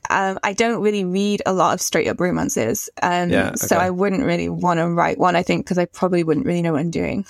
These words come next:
Speaker 1: <laughs>
Speaker 2: Yeah, that
Speaker 1: Um,
Speaker 2: makes sense.
Speaker 1: 'cause, like, for me, I would struggle. I'd be like, "Okay, so the romance is the A story. What's the B story?" <laughs>
Speaker 2: <laughs>
Speaker 1: You know, it's kinda like the reverse, isn't it? You, you put the, the secondary, the, um,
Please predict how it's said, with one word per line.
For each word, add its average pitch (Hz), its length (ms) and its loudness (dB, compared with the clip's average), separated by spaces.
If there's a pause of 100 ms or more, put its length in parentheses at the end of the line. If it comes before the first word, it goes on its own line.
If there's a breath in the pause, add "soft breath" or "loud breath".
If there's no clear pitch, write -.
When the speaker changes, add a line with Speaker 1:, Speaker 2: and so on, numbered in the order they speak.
(140)
Speaker 1:
<laughs> - 180 -2
Speaker 2:
Yeah, 95 240 2 (360)
that 262 220 2
Speaker 1:
Um, 202 140 4
Speaker 2:
makes 202 100 -2
sense. - 300 -12 (160)
Speaker 1:
'cause, 254 120 2
like, - 300 0 (380)
for 330 140 -2
me, 359 160 2
I 339 100 4
would 269 100 -2
struggle. 247 360 0
I'd 196 140 0
be 214 80 2
like, 185 180 0
"Okay, 247 200 0
so 254 120 -4
the 214 100 2
romance 226 340 2
is 214 80 -4
the 214 100 -2
A 208 160 0
story. 196 360 0
What's 196 240 0
the 240 80 -2
B 214 180 0
story?" 170 400 0
<laughs> 262 100 0
Speaker 2:
<laughs> 139 960 0
Speaker 1:
You 294 100 2
know, 240 320 2 (400 loud breath)
it's 247 200 0
kinda 269 200 0
like 277 120 0
the 214 100 2
reverse, 208 440 2
isn't 196 220 0
it? 175 160 2
You, 190 180 -2
you 190 140 -2
put - 300 0
the, 180 320 0 (120)
the 202 80 -4
secondary, 185 540 0
the, 196 160 2 (220)
um, 196 140 0